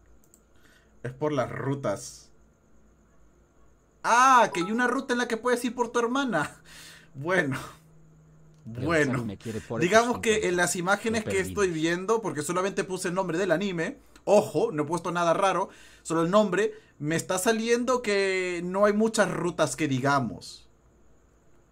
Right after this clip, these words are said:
Speaker 1: O sea, está dejando la cosa bastante específica. Así una dirección en general. Déjame adivinar, su apellido es Sánchez Sánchez. La ruta norteña es más popular.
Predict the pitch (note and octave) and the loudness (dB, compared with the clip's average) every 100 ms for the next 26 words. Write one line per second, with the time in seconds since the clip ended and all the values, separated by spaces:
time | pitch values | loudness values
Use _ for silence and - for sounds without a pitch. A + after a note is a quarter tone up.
0 | _ _ - _ - C3 C#3+ C3 - - | _ _ -20 _ -8 -2 0 0 -4 -10
1 | D#3 D3+ G#3 A#3+ C4 B3 G#3+ A3 A3 G3+ | -6 0 2 2 2 2 4 2 2 0
2 | - F3+ E3+ C#3 C3 E3 A#2 - - - | 0 -2 -2 -4 -4 -4 -6 -10 -14 -16
3 | _ _ - - _ _ _ - _ _ | _ _ -20 -20 _ _ _ -20 _ _
4 | _ - _ _ _ - - D3 F#3 F#3 | _ -20 _ _ _ -14 -4 -2 0 0
5 | F3 D3+ E3+ E3 - B2+ C3+ A2+ - - | 0 0 -2 -4 -2 -2 0 0 -4 -20
6 | _ _ _ - _ _ _ - - - | _ _ _ -20 _ _ _ -20 -20 -20
7 | _ - _ - C3+ F3+ G#3+ G#3 F#3+ D3+ | _ -20 _ -8 -4 4 4 4 2 2
8 | D#3 D3 C3 E3 - D3+ F3+ F#3+ F#3 F3+ | 2 2 0 -4 0 0 2 0 -2 -4
9 | - - D#3+ C#3 A2 - - _ _ _ | -4 0 -2 -2 -10 -12 -20 _ _ _
10 | _ _ - _ _ _ _ _ _ _ | _ _ -20 _ _ _ _ _ _ _
11 | _ - _ _ A#2+ A#2+ B2 D3 C3 C3 | _ -20 _ _ -10 -8 -4 -4 -4 -4
12 | C3+ D3 D3+ C3+ C3+ C#3 C#3 D3 A2+ A2+ | -4 -2 -2 -4 -4 -4 -4 -6 -4 -2
13 | A#2 G#2 | -2 -4